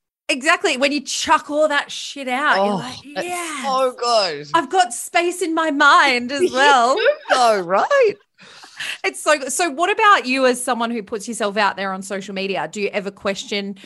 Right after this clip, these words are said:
Speaker 1: yourself when you put yourself out there and what, with what you post, what you're, what you're saying?
Speaker 2: Um, I think every now and then, yeah, there's a natural probably, um, level of, uh, "Uh-oh, what the fuck have I just done?"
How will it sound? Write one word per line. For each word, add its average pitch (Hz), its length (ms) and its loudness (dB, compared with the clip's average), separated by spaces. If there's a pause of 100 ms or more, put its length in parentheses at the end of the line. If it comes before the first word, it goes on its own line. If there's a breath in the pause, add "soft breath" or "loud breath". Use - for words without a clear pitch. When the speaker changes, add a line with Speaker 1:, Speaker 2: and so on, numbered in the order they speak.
(220 loud breath)
Speaker 1:
yourself 202 460 -4
when 196 100 -8
you 190 80 -6
put 190 180 -10
yourself 190 400 -6
out 185 240 2
there 214 180 -2
and 202 100 -6
what, 185 180 -12
with 208 160 -8
what 190 180 -6
you 185 60 -14
post, 202 560 -4
what - 200 -12
you're, 180 320 -4 (140)
what 190 220 -8
you're 185 100 -8
saying? 202 440 -6 (1120)
Speaker 2:
Um, 403 80 -4 (1800)
I 539 180 -10
think 605 280 -4
every 247 260 -6
now 180 220 0
and 147 140 -6
then, 143 320 -6 (360)
yeah, 147 300 2
there's 185 240 -2
a 160 60 0
natural 147 520 -4
probably, 135 540 -4
um, 123 480 -6 (540)
level 151 380 0
of, 135 320 -4 (320)
uh, - 40 -6 (540)
"Uh-oh, 151 320 2
what 147 120 0
the 180 60 0
fuck 190 240 0
have 214 80 0
I 247 100 6
just 262 220 2
done?" 427 240 0